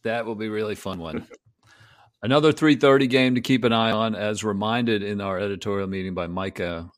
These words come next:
uh, Micah Adams, number twenty, Duke, proud Br-, Blue Devil there. Number twenty Duke at number eighteen, Louisville, three thirty E S P N. Louisville is a four-point favorite.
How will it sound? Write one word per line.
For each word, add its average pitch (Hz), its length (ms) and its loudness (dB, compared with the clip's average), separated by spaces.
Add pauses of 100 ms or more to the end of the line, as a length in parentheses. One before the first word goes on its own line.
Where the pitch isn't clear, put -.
(140)
uh, 71 260 -18 (880)
Micah 82 380 -14
Adams, 85 600 -12 (540)
number 85 180 -8
twenty, 90 420 -8
Duke, 95 460 -8
proud 101 500 2 (120)
Br-, 110 180 -6
Blue 110 280 -2
Devil 101 260 2
there. 98 240 -2
Number 104 240 -4
twenty 135 260 0
Duke 123 400 0
at 127 320 0
number 113 240 -2
eighteen, 98 460 -6
Louisville, 107 360 -2
three 110 260 -4
thirty 104 500 -2
E 101 60 -2
S 98 140 -8
P 104 200 -4
N. 131 260 0 (500)
Louisville 143 520 4
is 104 160 0
a 95 80 -2
four-point 127 680 0
favorite. 131 480 0